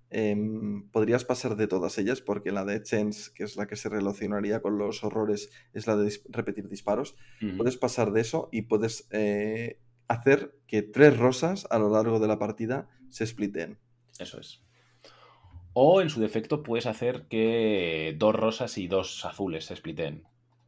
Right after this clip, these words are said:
Speaker 2: Si me
Speaker 1: También
Speaker 2: apuras,
Speaker 1: está bien,
Speaker 2: los azules
Speaker 1: también está
Speaker 2: valen,
Speaker 1: bien.
Speaker 2: valen uno.
Speaker 1: Sí, sí, sí.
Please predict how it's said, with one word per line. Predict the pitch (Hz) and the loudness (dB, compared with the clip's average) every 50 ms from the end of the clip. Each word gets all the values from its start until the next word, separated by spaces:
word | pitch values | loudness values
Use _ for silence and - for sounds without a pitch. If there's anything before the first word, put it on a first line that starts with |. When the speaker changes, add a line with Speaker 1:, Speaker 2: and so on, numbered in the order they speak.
| _ _ _ _ _ _ _ _ _ _ _ _ _ _ _ _ _ _ _ _ - | _ _ _ _ _ _ _ _ _ _ _ _ _ _ _ _ _ _ _ _ -16
Speaker 2:
Si | - 90 | -12 -8
me | 87 - | -4 0
Speaker 1:
También | 123 117 110 98 85 | 0 0 0 0 -2
Speaker 2:
apuras, | - | -4
Speaker 1:
está | - - 82 | -6 -6 -6
bien, | 71 - | -6 -6
Speaker 2:
los | 82 82 | -8 -12
azules | - _ | -12 _
Speaker 1:
también | - 90 80 - - | -12 -10 -8 -6 0
está | 92 92 | 0 0
Speaker 2:
valen, | 90 87 82 82 80 80 - _ | 0 0 -2 -6 -8 -10 -14 _
Speaker 1:
bien. | _ _ - | _ _ -8
Speaker 2:
valen | - 87 85 80 80 82 | -4 -4 -4 -4 -6 -12
uno. | 80 80 - _ _ _ _ _ _ _ _ - | -14 -18 -20 _ _ _ _ _ _ _ _ -4
Speaker 1:
Sí, | - 143 135 | -4 -4 -4
sí, | - - - 104 | -4 -8 -16 -14
sí. | - - | -10 -8